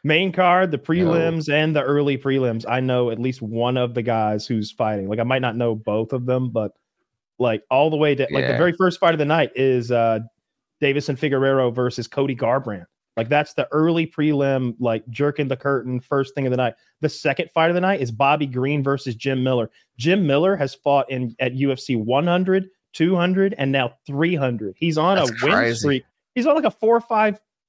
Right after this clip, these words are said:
Speaker 1: fight win streak or something like that. They've tried to feed him twi-, to, to, uh, young and up and comers twice, and he beat 'em both.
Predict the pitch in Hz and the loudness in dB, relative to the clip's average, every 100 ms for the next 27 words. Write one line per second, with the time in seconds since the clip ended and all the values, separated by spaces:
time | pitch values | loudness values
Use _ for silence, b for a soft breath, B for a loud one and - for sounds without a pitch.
0 | _ _ 190 220 143 240 - 131 127 120 | _ _ 0 0 0 -2 0 -4 -4 -4
1 | 131 131 131 113 120 127 - 175 170 - | -4 -2 -2 -2 -2 -2 0 0 -2 -4
2 | 180 190 175 147 151 151 - _ _ 160 | -2 0 0 -2 -2 -2 -4 _ _ -2
3 | 139 - 143 127 123 113 127 143 160 147 | -2 -2 -2 2 2 2 0 -2 0 -2
4 | 143 147 127 - - 147 123 123 135 120 | -2 -4 -6 -8 -2 0 0 -4 -8 -4
5 | 131 143 117 127 120 | -2 -2 0 0 0